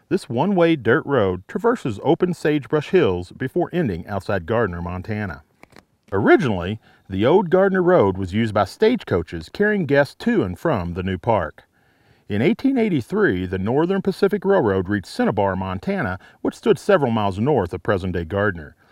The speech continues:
The rail was extended to Gardner in nineteen oh two. After exiting the trains, passengers would meet their yellow tally-ho coaches, which were pulled by six horses, for the ride to Mammoth Hot Springs.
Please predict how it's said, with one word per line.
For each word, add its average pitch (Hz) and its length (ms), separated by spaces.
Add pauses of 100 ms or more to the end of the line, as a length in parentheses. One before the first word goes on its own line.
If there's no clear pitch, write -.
(200)
The 107 80
rail 202 300
was 113 120
extended 101 440
to 87 40
Gardner 101 500
in 110 180
nineteen 98 340
oh 85 80
two. 80 440 (1400)
After - 380
exiting 180 400
the 98 80
trains, 98 540 (260)
passengers 233 580
would 196 160
meet 175 280
their 95 140
yellow 135 380
tally-ho 156 520
coaches, 95 520 (300)
which - 180
were 190 80
pulled 165 220
by 95 120
six - 340
horses, 92 500 (320)
for 208 140
the 190 100
ride 143 320
to 104 60
Mammoth 101 300
Hot 120 200
Springs. - 560